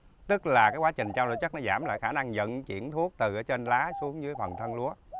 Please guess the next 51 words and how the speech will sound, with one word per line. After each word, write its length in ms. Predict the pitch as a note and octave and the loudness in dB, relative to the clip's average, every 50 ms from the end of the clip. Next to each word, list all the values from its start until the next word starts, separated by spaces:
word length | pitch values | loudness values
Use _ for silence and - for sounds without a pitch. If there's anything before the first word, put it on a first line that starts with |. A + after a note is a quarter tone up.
| F#5 - | -8 -4
nó 140 | C3 C3+ C3+ | -4 -2 -2
bị 160 | A2 F2+ G2+ | -2 -4 -4
hạn 240 | F#2 F2 F2 F#2 F#2+ | -4 -4 -4 -6 -4
chế 200 | - A#2+ C3 D#3+ | -4 -2 -2 -2
hơn. 220 | E3+ C#3 A#2 G#2 - - _ _ - - | 0 0 -2 -2 -4 -8 _ _ -6 -2
Thì 140 | C3+ B2+ | -2 0
mình 120 | B2+ B2+ B2 | 0 0 0
xịt 160 | - B2+ A#2 - - | 2 0 0 0 2
thuốc 240 | F3 F#3 G#3+ B3+ | 2 2 2 2
á 120 | - F#3+ F3 | 0 -2 -2
là 120 | D#3 C3 | 0 0
do 240 | B2 B2+ C#3+ C#3+ D3 | 0 2 2 2 2
mình 220 | C#3+ C3+ D#3 D#3 D3+ | 2 0 -2 -4 -4
không 140 | D3 D3 D3 | -6 -4 0
đảm 180 | B2+ - - - | 0 0 0 0
bảo 240 | G#2 G2 G#2+ C3+ F3 | 0 0 0 -2 -2
theo 120 | F3 D3+ D3 | -4 -6 -6
nguyên 120 | C#3+ C#3+ | -4 -2
tắc 180 | C#3 E3 - - | -2 -2 -2 -2
bốn 160 | D#3+ F3 F3 | -4 -2 0
đúng. 160 | E3 F3+ G#3+ A#3 - - - - - - - - - | 0 -2 -2 -4 -10 -20 -20 -20 -20 -20 -20 -14 -6
Dạ, 200 | - A2+ A#2+ C3 | -2 0 2 2
chưa 300 | C3+ - D#3+ E3 E3 D#3+ | 2 4 4 6 6 6
đảm 180 | C#3+ A#2+ A#2 D3+ | 6 4 4 4
bảo 220 | C3 G#2 G#2 A#2+ | 4 4 4 2
nguyên 200 | D#3+ F3+ D#3 C#3 | 2 0 -2 -2
tắc 160 | - E3 - - | -2 -2 -2 -2
bốn 140 | D#3+ E3 | -4 -4
đúng, 240 | E3+ E3 E3+ G#3 G#3 | -4 -4 -6 -6 -8
mình 80 | D3+ A2+ | -6 -4
xịt 160 | A2+ A#2 - | -4 -4 -2
thuốc 240 | - D#3 F3+ G3 - | 0 0 -2 0 -2
chỉ 160 | A#2+ A#2+ C3 | -4 -4 -4
dính 180 | C3+ D#3+ E3 G3+ | -4 -6 -6 -6
ở 60 | G3 | -8
trên 180 | F3 - D3+ C#3+ | -6 -6 -2 2
lá. 220 | C#3 C#3 D#3 F3 - - - - - - - - A#2 | 4 4 4 2 0 -8 -20 -20 -20 -20 -12 -6 -2
Đặc 160 | A#2+ B2 - - | -2 0 0 2
biệt 200 | A#2+ A#2+ A#2+ - | 2 2 2 2
hiện 200 | B2+ A#2+ C3 D3 | 0 -2 0 2
nay 280 | D3 C#3+ C#3 C#3 D3+ | 4 4 4 4 2
là 120 | D3 B2+ A2 | 0 -2 -4
bà 60 | G#2+ | -4
con 120 | B2 C3 | -4 -6
nông 140 | C#3 C3+ C3+ | -4 -4 -2
dân 220 | C3+ C3+ C3 B2+ | -2 -2 -2 -2
sử 120 | A#2 C3 C#3 C3+ | -4 -6 -4 -2
dụng 300 | A2+ G#2 G2 G#2+ A2 A#2 | -2 -2 -2 -4 -6 -4
máy 120 | C3 C#3+ D3+ | -4 -2 0
bay 280 | C#3+ C3 B2+ B2 A#2+ | 2 2 2 2 2
để 80 | A2+ A2 | 0 -4